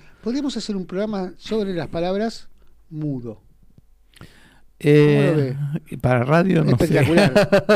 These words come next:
Speaker 2: <laughs>
Speaker 1: Espectacular. Nunca se hizo.
Speaker 2: Para, para teatro sí.
Speaker 1: <laughs>
Speaker 2: Para
Speaker 1: No, para
Speaker 2: teatro,
Speaker 1: radio.
Speaker 2: para radio
Speaker 1: No me
Speaker 2: sí.
Speaker 1: hable de teatro, estamos hablando de
Speaker 2: Sí,
Speaker 1: radio. Hacemos un
Speaker 2: podemos
Speaker 1: programa
Speaker 2: hacer
Speaker 1: para radio mudo.
Speaker 2: Sí, podemos jugar también un, este,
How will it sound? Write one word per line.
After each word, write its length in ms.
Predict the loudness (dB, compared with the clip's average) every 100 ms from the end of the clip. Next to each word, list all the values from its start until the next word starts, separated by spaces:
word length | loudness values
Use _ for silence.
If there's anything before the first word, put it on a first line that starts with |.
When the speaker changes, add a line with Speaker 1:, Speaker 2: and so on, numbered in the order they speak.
| 2
Speaker 2:
<laughs> 140 | 0 0
Speaker 1:
Espectacular. 680 | 0 0 2 2 2 0 -2
Nunca 280 | -4 -2 0
se 120 | 0
hizo. 300 | 0 -2 -4
Speaker 2:
Para, 380 | 2 4 4 2
para 240 | 2 2
teatro 360 | 2 -2 -2 -6
sí. 360 | -2 -2 -2 -6 -12 -8
Speaker 1:
<laughs> 240 | -8 -6
Speaker 2:
Para 180 | -2 0
Speaker 1:
No, 80 | 2
para 180 | 2 2
Speaker 2:
teatro, 140 | 4 4
Speaker 1:
radio. 320 | 4 2 2
Speaker 2:
para 260 | 2 2 2
radio 300 | 2 2 2
Speaker 1:
No 60 |
me 80 | 2
Speaker 2:
sí. 60 | 2
Speaker 1:
hable 140 | 2
de 60 | 0
teatro, 340 | 0 -4 -4
estamos 300 | -8 -8 -6
hablando 200 | -6 -2
de 60 | 0
Speaker 2:
Sí, 40 |
Speaker 1:
radio. 200 | 2 0
Hacemos 80 | -2 2
un 60 | 2
Speaker 2:
podemos 140 | 4 4
Speaker 1:
programa 320 | 2 0 -2
Speaker 2:
hacer 120 | -4
Speaker 1:
para 260 | -4 -2 -2
radio 420 | -2 -2 -2 -4 -8
mudo. 540 | -10 -8 -8 -8 -10
Speaker 2:
Sí, 280 | 0 2 2
podemos 460 | 0 0 2 2 2
jugar 260 | 0 0
también 300 | 0 0 0
un, 380 | 0 0 -2 -2
este, 480 | -4 -6 -6 -6 -6